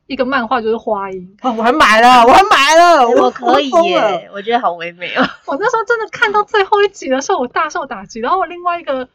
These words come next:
Speaker 1: 就是在小说里面大受打击的是楼雨晴的《七月七日晴》。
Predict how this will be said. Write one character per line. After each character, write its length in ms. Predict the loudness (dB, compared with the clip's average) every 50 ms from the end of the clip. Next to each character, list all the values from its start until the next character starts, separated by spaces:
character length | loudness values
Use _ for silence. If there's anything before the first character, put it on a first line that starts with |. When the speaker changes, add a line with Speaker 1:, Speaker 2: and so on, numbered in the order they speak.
| _ _
Speaker 1:
就 120 | -14 -12
是 200 | -12 -12 -12 -12
在 180 | -8 -6 -6 -4
小 180 | -2 -4 -4
说 180 | -4 -4 -6 -4
里 120 | -6 -6
面 200 | -6 -8 -8 -6
大 160 | -4 -4 -4 -2
受 180 | -2 -4 -4
打 200 | -4 -6 -8 -8
击 160 | -8 -6 -6
的 80 | -6 -6
是 160 | -8 -10 -8
楼 240 | -8 -8 -6 -8 -8
雨 120 | -10 -12 -14
晴 320 | -14 -14 -12 -14 -14 -16 -14
的 180 | -14 -12 -12 -12 -12
《七 240 | -12 -10 -10 -8 -4
月 160 | -2 -2 -2
七 200 | -2 -4 -8 -8
日 200 | -8 -6 -6 -8
晴》。 240 | -8 -8 -10 -10 -12